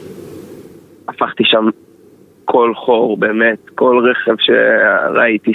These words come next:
סרקתי, ובאמת היה שם בלגן אטומי. אה, יום למחרת מצאתי את הרכב שלו.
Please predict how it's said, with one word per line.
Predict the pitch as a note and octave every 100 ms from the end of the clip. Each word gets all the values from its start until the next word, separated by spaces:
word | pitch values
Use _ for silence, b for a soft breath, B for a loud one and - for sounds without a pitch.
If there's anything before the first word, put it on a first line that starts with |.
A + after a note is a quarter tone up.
| -
סרקתי, | A#2 A2 - - A2
ובאמת | A#2 B2 - - - A#2+ B2 C3 -
היה | A#2+
שם | A#2 B2+ A2+ _ _ _ _ -
בלגן | - A#2 G#2+ B2+ B2+ - - -
אטומי. | - B2+ A#2 G#2+ - - - - - - - - - - - -
אה, | G#2 G#2 G#2 G#2 G#2 G#2 G#2 G#2 G#2+
יום | A#2+ C3
למחרת | C#3 C#3 C#3 C#3 C3+ C3 B2 B2+ C#3 -
מצאתי | A2+ A2 G#2+ A2
את |
הרכב | G#2+ A2 - G2+
שלו. | - G#2+ G#2+